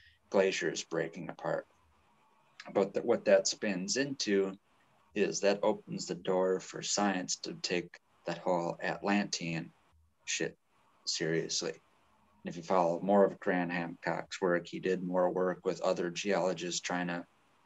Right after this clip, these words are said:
like I said, push back the date of the pyramids and the Sphinx being built instead of being built, like, at, uh, whatever, forty-five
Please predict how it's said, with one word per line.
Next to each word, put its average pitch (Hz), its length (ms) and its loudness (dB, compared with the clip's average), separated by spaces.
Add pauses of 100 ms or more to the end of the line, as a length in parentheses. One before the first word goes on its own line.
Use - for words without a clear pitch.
(100)
like 98 120 0
I - 40 -8
said, 85 300 -2
push 101 320 0
back 90 300 0
the 87 80 -6
date 82 460 0
of 95 260 -8
the - 100 -12
pyramids 87 720 -2
and 82 100 -12
the - 40 -10
Sphinx - 460 -4
being 82 380 -12
built - 240 -6 (500)
instead 95 300 0
of 85 120 -4
being 87 240 -4
built, 80 320 0
like, 80 220 -8
at, 73 260 -6
uh, 67 200 -4 (960)
whatever, 82 320 2
forty-five 90 1000 2